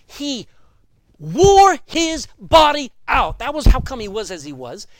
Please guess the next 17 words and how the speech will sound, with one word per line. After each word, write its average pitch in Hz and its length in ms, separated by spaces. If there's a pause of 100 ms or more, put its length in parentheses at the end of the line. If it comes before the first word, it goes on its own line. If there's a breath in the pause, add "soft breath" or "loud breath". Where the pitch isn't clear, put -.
(120 loud breath)
He 269 100
w-, 180 220
wore 311 520
his 285 300
body 262 400
out 185 300
trying 185 180
to 170 60
preach 165 240
the 160 80
gospel 160 300
to 147 40
everyone 135 300
he 131 80
met. 120 240 (1080)
Paul 202 220
says, 196 260